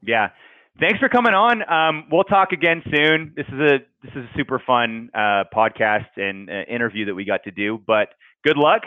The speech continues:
Good luck in Astros camp. Really excited for you, uh, as the season starts. Hopefully that,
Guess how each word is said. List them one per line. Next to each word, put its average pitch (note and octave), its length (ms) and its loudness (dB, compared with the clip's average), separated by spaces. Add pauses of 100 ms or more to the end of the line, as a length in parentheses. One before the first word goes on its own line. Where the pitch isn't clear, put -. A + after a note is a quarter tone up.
(100)
Good D#3+ 120 2
luck F3 220 2
in D#3+ 80 -2
Astros F3 500 -2
camp. G#3+ 340 0
Really C3+ 300 0
excited C#3+ 400 0
for D3+ 120 -2
you, C#3 300 -2
uh, - 40 -2
as A#2+ 380 2
the B2 100 -8
season C3 400 -4
starts. C#3 360 2
Hopefully C3+ 420 -2
that, A#2 180 2